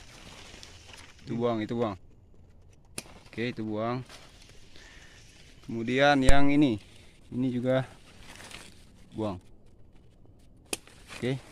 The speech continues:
buang. Kemudian sebentar, sebentar. Habis, kita lanjut sebelah sini, ke arah sini. Ini adalah sortasi. Jadi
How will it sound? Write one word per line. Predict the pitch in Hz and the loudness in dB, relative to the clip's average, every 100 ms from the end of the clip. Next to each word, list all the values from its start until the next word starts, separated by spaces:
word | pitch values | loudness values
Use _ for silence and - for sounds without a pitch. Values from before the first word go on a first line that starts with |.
| - - | -16 -12
buang. | 95 113 - - - - - - - - - - | -10 -12 -18 -20 -20 -20 -20 6 8 8 4 -2
Kemudian | 117 147 165 180 175 143 | 0 2 2 2 -2 -2
sebentar, | 160 160 147 | 0 2 4
sebentar. | 139 110 95 - - - - - - - - - - - - - - - - - | 2 -4 -8 -20 -20 -20 -20 -20 -20 -20 -20 -20 -20 -20 -20 -20 -20 -20 -20 -14
Habis, | 113 147 - - - - - | -4 -4 -4 -14 -16 -18 -20
kita | - 131 | -6 -2
lanjut | 139 156 - | 0 0 -2
sebelah | 143 135 | -2 0
sini, | 139 170 | 2 0
ke | - - - 107 | -2 -20 -10 -8
arah | 113 | -4
sini. | 120 151 - - - - - - - - - | -4 -6 -8 -20 -20 -20 -20 -20 -20 -14 -6
Ini | 139 | -2
adalah | 139 147 | 0 -2
sortasi. | - 127 131 135 113 | -2 -2 -2 -2 -6
Jadi | 113 139 | -4 -6